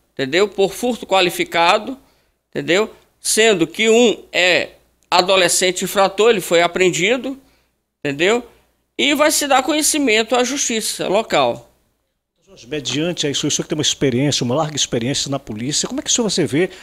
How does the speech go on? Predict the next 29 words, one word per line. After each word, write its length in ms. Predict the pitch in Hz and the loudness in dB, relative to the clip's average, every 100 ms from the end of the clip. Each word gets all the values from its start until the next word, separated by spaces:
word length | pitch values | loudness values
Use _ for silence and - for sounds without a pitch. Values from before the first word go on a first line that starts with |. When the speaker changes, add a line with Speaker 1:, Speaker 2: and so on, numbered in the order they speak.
| - - | -20 -4
Speaker 2:
a 80 | |
audácia 720 | 175 135 104 131 190 208 - | -2 -2 -4 -2 -2 -2 -4
dos 180 | 175 143 | -4 -4
criminosos 600 | - 170 127 117 180 156 | -4 -4 -2 0 -2 -2
de 100 | 135 | -4
invadir 580 | 196 165 156 - 214 214 | -2 -2 -2 -4 -2 0
a 40 | |
delegacia 800 | 190 170 147 120 - - 139 196 214 - - _ | 0 0 0 -2 -2 -4 0 0 -2 -6 -20 _
pra 120 | 175 | -2
subtrair 600 | - 180 190 - 143 175 | 0 -2 -4 -2 -2 -2
produtos 560 | - - 113 139 226 - | -4 -2 -2 -2 -2 0
que 120 | 175 | -2
foram 400 | - 185 185 165 - | 0 0 0 -2 -4
apreendidos, 840 | 156 220 214 120 139 214 208 131 | -2 0 0 2 2 2 0 2
né, 140 | 165 | 2
que 120 | - | 2
são, 440 | - - 175 294 185 - - - - | 2 4 6 6 2 -2 -10 -10 -2
é, 160 | 151 156 | 2 2
produtos 580 | - 131 151 240 147 | 4 2 4 4 4
de 100 | 123 | 0
processo, 640 | 156 139 - - 160 190 - | 0 0 2 4 4 4 2
essa 120 | - | -2
questão 300 | - 160 160 | -2 -2 0
toda? 140 | 202 254 | 0 -2
Como 100 | 440 | -4
é 20 | |
que 60 | |
você 240 | 339 - 240 | 0 2 4
vê 240 | 180 240 | 4 4